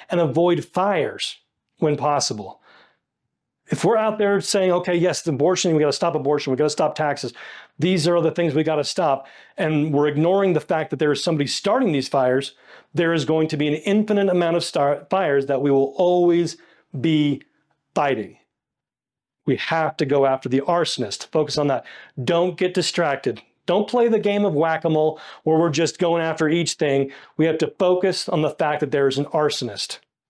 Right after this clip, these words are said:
Our combined effort should move us forward, restoring the culture, economic, political, and educational independence,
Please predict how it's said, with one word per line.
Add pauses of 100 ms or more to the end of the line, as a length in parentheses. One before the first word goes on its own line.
(440)
Our
combined
effort
should
move
us
forward,
restoring (380)
the
culture, (680)
economic,
political,
and
educational
independence,